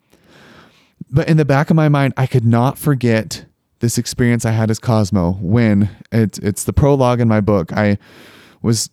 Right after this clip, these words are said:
playing with this little, this kid playing football back and forth at the con-, concession stand. And the night before, or, uh, I tell it much better in the book.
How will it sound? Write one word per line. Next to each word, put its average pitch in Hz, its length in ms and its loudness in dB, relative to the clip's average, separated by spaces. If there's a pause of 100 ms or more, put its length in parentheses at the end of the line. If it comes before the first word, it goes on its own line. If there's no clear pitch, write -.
(180)
playing 131 200 2
with 120 100 6
this 123 200 0
little, 117 300 2 (160)
this 104 260 -2
kid 110 320 0
playing 113 180 2
football 107 280 0
back 104 180 -2
and 101 100 -6
forth 104 200 0
at 104 80 -2
the 90 80 -6
con-, - 340 -12
concession 110 460 0
stand. 98 400 0
And 110 120 2
the 113 60 2
night 120 200 0
before, 110 520 0 (400)
or, - 360 -2 (440)
uh, 98 140 -6 (100)
I 113 120 0
tell 113 200 0
it 69 80 -4
much 90 300 -4
better 64 140 -4
in 67 60 -6
the 69 60 -6
book. 65 200 -6